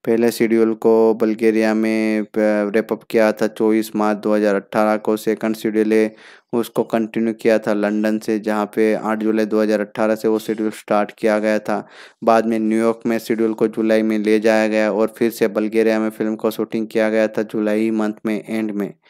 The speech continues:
इसके बाद में फिल्म की शूटिंग को थोड़ा एक्सटेंड किया गया और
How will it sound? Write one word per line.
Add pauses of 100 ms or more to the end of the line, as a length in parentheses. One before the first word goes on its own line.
(400)
इसके
बाद
में
फिल्म
की
शूटिंग
को
थोड़ा
एक्सटेंड
किया
गया
और